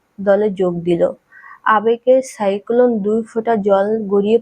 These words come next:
পড়ল হেমলতার চোখে। কিছুতেই আটকে রাখতে পারলেন না। এ কালো রঙের জন্য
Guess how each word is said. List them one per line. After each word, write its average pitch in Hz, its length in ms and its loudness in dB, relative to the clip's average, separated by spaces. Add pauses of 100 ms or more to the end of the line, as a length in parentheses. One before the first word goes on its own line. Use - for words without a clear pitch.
পড়ল 208 240 0
হেমলতার 196 640 -4
চোখে। 175 400 -12 (2500)
কিছুতেই 262 540 0
আটকে 220 400 -4
রাখতে 220 340 -4
পারলেন 170 500 -2
না। 175 300 -8 (480)
এ 247 320 4
কালো 220 300 -2
রঙের 226 400 2
জন্য 214 360 -4